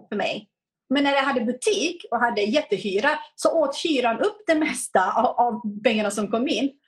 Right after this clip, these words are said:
Och då var det jätte-, jättemycket lägre. Då fick jag liksom,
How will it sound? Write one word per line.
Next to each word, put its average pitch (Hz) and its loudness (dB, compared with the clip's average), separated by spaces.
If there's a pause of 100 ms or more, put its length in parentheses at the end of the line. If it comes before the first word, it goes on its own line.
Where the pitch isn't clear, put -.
(120)
Och 262 4
då 294 2
var 285 2
det 226 0
jätte-, 214 -2
jättemycket 202 -2
lägre. 214 0
Då 226 0
fick 302 -4
jag 269 4
liksom, 240 -6